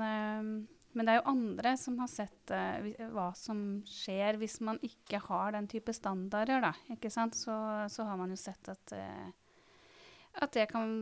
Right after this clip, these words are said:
risik-, at man risikerer at det blir tatt ut som utbytte eller profitt i stedet for da, på overføring av penger, eh, og at det har hjulpet på bemanningstetthet ved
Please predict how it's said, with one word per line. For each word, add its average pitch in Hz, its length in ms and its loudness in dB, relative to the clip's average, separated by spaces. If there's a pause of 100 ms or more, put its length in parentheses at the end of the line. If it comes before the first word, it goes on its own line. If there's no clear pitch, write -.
(200)
risik-, 240 340 -4
at 240 180 2
man 247 160 2
risikerer 254 400 -2
at 180 80 -6
det 202 80 -4
blir 214 140 -8
tatt 214 180 -8
ut - 80 -10
som 185 160 -4
utbytte - 540 -10
eller 190 220 -8
profitt - 520 -10
i 202 80 -4
stedet - 320 -6
for 220 200 -2
da, 202 120 -4
på - 160 -10
overføring 196 560 -6
av 202 140 -8
penger, 202 340 -2 (140)
eh, 214 480 -4
og 208 100 -4
at 202 80 -10
det 196 160 -2
har 214 80 0
hjulpet 196 560 -4
på 190 160 -2 (240)
bemanningstetthet 185 1040 -6
ved 202 80 0